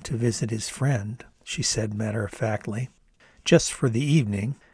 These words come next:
and he'll bring me back here tomorrow to catch the train. Milton isn't really expecting me until tomorrow."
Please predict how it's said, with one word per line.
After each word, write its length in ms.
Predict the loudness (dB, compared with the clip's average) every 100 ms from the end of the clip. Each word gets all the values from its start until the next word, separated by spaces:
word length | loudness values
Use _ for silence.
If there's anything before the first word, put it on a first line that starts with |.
| 4
and 100 | 6
he'll 100 | 6
bring 320 | 6 4 4
me 80 | 4
back 320 | 4 2 2
here 160 | -4 -2
tomorrow 520 | -2 0 0 -2 -4
to 60 |
catch 320 | -2 -2 -2 -8
the 60 |
train. 520 | -6 -2 0 0 -4 -8 _ _ _ _
Milton 300 | 2 4 4
isn't 320 | 4 4 2
really 300 | 2 2 0
expecting 580 | -4 2 4 4 2 -6
me 140 | -4 -6
until 260 | -4 -6
tomorrow." 640 | -6 -6 -2 -4 -6 -12